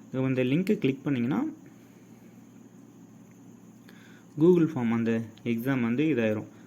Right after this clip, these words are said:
நேம், டிஸ்ட்ரிக்ட் இது பண்ணிட்டு, அவ்வளோதான், நீங்க எக்ஸாம் எழுத ஆரம்பிச்சிடலாம். இந்த ரெண்டு டெஸ்ட் பேட்ச்ல ஜாயின் பண்ணிக்கோங்க. கொஸ்டின் நம்பர் செவன்ட்டி ஃபோர், குடியுரிமை சட்டம் ஆயிரத்தி தொள்ளாயிரத்தி ஐம்பத்தஞ்சின் படி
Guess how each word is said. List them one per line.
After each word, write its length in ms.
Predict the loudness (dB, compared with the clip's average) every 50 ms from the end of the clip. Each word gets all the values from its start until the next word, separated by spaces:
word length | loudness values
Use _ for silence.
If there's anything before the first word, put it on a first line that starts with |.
| -20 -20 -20 -20 -20 -20 -20 -20 -20 -20 -20 -20 -20 -20 -20 -20 -20 -20 -20 -20 -20 -20 -20 -20 -20 -20 -20 -20 -20 -20 -20 -20 -20 -20 -20 -20 -12 -6
நேம், 360 | -4 0 0 0 0 0 0
டிஸ்ட்ரிக்ட் 440 | -2 -4 -4 -4 -6 -6 -6 -8 -10
இது 80 | -10
பண்ணிட்டு, 400 | -8 -6 -6 -4 -4 -4 -2 -2 -2 -2 -4 -6 -12 -20 -20 -20 -20 -20 -20 -20 -20 -20 -20 -20 -20 -20 -20 -20 -14 -8
அவ்வளோதான், 300 | -6 -4 -4 -2 -2 -2
நீங்க 140 | -2 -2 -2
எக்ஸாம் 300 | -2 -4 -4 -4 -2 -2
எழுத 160 | 0 0 0 0
ஆரம்பிச்சிடலாம். 520 | -2 -2 -4 -4 -6 -8 -8 -8 -8 -10 -16 -20 -20 -20 -20 -20 -20 -20 -20 -20 -20 -20 -20 -20 -20 -20 -20 -20 -20 -20 -20 -20 -8 -6
இந்த 140 | -4 -2
ரெண்டு 160 | 0 0 0 0
டெஸ்ட் 220 | 0 -2 -2 -2
பேட்ச்ல 220 | -2 -2 -2 -2 -2
ஜாயின் 200 | -4 -4 -6 -6
பண்ணிக்கோங்க. 380 | -6 -6 -6 -6 -6 -6 -6 -6 -8 -10 -12 -18 -20 _ _ _ _ _ _ _ _
கொஸ்டின் 300 | 0 0 2 4 4 4 4
நம்பர் 220 | 4 2 0 0 0
செவன்ட்டி 300 | 0 0 0 0 -2 -4 -4
ஃபோர், 260 | -2 0 0 0 0 -2 -6 _ _ _ _ _ _ _ _ _ _ 0
குடியுரிமை 440 | 2 4 6 6 4 4 2 0 0
சட்டம் 480 | 0 0 -2 -2 0 0 0 0 0 -2
ஆயிரத்தி 500 | -4 -4 0 0 2 2 2 0 0 0
தொள்ளாயிரத்தி 640 | -2 0 0 0 2 2 4 4 4 2 2 0 2
ஐம்பத்தஞ்சின் 720 | 2 2 2 2 0 0 -2 -2 -2 -2 -2 -2 -2 -2
படி 240 | -4 -2 -2 0 -2